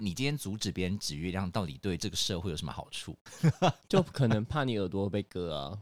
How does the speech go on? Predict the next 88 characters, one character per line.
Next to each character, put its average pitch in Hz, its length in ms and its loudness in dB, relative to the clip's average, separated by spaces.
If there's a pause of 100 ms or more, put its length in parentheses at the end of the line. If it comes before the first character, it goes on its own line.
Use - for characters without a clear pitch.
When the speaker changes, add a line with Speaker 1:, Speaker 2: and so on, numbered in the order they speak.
(800)
Speaker 1:
<laughs> - 800 -6
欸， 127 160 4 (240)
可 - 80 2
是 117 100 0
我 131 140 2
之 113 160 -4
前 110 160 2
真 110 100 0
的 113 60 2
有， 87 160 2
小 78 180 -4
时 92 120 -2
候 107 100 -2
在 110 80 -8
不 110 100 -10
懂 80 220 -6
事 104 120 -6
的 95 40 -2
时 87 80 -6
候 87 60 -4
指 85 160 -8
过 80 120 -6
月 87 60 -2
亮， 90 180 0 (280)
之 - 120 0
后 131 120 2
隔 101 100 -4
天 95 160 0
醒 85 180 -2
来 73 60 -4
的 73 60 -6
时 80 100 -6
候 98 60 -4
真 98 120 -6
的 92 80 -4
被 87 140 -6
割 - 160 -8
了 82 140 -6
耳 65 180 -10
朵 60 240 -10
欸。 - 220 -14 (240)
Speaker 2:
真 156 120 -10
假 82 200 -8
的？ 53 100 -14
Speaker 1:
当 170 100 2
然 170 120 6
不 131 160 -2
是 135 120 6
整 123 80 6
个 82 80 0
都 82 80 0
被 98 140 2
割 85 220 -2
掉 78 200 0
了， 92 80 4
Speaker 2:
我 139 60 6
是， 131 60 2
Speaker 1:
就 123 80 2
是 160 60 6
有 - 100 6
一 151 40 6
个 143 60 4
小 - 220 2
痕 - 120 -10 (120)
迹。 - 160 -8
Speaker 2:
我， - 20 2
我 151 60 2
是， 170 80 2
我 - 20 2
是 - 20 2
真 175 280 2
的 147 100 4
没 113 140 4
有 107 160 4
指 - 220 -8
过 92 260 -4
月 85 180 -2
亮， 71 220 -6
从 120 200 0
小 120 160 2
到 92 160 -2
大， 95 140 -2
就 101 100 -4
是 120 120 -2
你 101 360 -4
可 - 140 -2
能 101 140 0
要 113 120 0